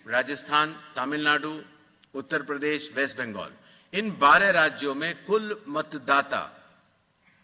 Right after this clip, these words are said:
फिफ्टी वन करोड़ के लगभग हैं। लगभग पांच लाख तैंतीस हजार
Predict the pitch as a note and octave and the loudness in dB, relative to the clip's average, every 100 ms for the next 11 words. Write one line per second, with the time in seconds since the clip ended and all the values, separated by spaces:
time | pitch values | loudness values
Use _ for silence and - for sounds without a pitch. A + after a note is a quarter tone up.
0 | _ _ E3 E3 - E3+ D3+ F3 F#3+ - | _ _ -8 -8 -6 -4 0 0 -2 -12
1 | - D#3 D#3+ D3 - C3+ A#2+ G2 A#2+ G#2+ | -8 -2 -2 -2 -8 -6 -6 -6 -10 -8
2 | B2+ E3+ - _ _ _ _ _ _ _ | -12 -14 -20 _ _ _ _ _ _ _
3 | - _ _ _ _ _ _ _ _ _ | -20 _ _ _ _ _ _ _ _ _
4 | _ _ _ - C#3+ D3 C#3+ F#3 F#3 - | _ _ _ -2 0 0 4 2 2 -8
5 | - - _ _ _ _ - D3+ E3+ F#3+ | -20 -20 _ _ _ _ 0 6 8 8
6 | G3 - C3+ C3 D3 E3+ F3+ - - - | 4 -6 -4 4 8 8 6 -2 -14 -6
7 | D3+ D3+ F3+ D#3 D#3 D3+ D#3 | -4 -4 -6 -4 0 6 8